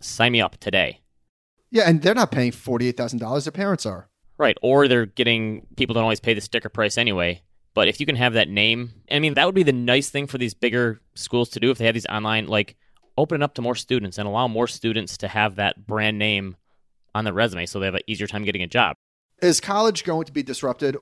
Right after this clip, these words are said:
Speaker 2: or in twenty years, does college look exactly like it does today?
Speaker 1: Probably looks pretty similar, I would guess.
Speaker 2: I think I'm with you. I think that there's going to be pockets of alternatives, but by and large, the system is too entrenched, I would guess.
Speaker 1: All right, listener question.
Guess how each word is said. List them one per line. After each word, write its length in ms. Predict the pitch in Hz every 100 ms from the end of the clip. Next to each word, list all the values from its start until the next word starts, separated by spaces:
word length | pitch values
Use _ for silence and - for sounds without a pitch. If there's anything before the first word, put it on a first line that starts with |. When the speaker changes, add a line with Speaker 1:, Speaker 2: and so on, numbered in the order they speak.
| _
Speaker 2:
or 240 | 139 135
in 100 | 127
twenty 260 | 123 - 135
years, 180 | 131 120
does 120 | 110
college 340 | - 120 110
look 140 | 120 117
exactly 380 | 104 113 - 113
like 260 | - 107
it 80 | 101
does 140 | 101 -
today? 220 | 90 85 _ _ _ _ _ _ _
Speaker 1:
Probably 260 | 127 127
looks 260 | 117 110 -
pretty 260 | - 107 95
similar, 440 | - 82 53 - _ _
I 100 | 80
would 140 | 80 -
guess. 340 | 65 - - _ _ -
Speaker 2:
I 60 |
think 180 | 135 131
I'm 80 | 110
with 160 | 104
you. 140 | 104 104 - _
I 80 | -
think 120 | 156
that 80 | 175
there's 160 | 156 -
going 160 | 147
to 60 | 131
be 80 | 139
pockets 340 | 135 131 -
of 60 | 123
alternatives, 440 | 113 123 127 131
but 180 | 120 110
by 160 | 120 117
and 140 | 113
large, 340 | 107 107 107 - _ _
the 80 | -
system 400 | - 170 - 139
is 120 | 131
too 420 | - - 139 123 117
entrenched, 540 | 110 - 104 104 - - _ -
I 120 | 110
would 160 | 107
guess. 340 | 95 95 - - _ _ _ _ _ _ -
Speaker 1:
All 80 | 98
right, 80 |
listener 220 | 104 143 131
question. 260 | 110 101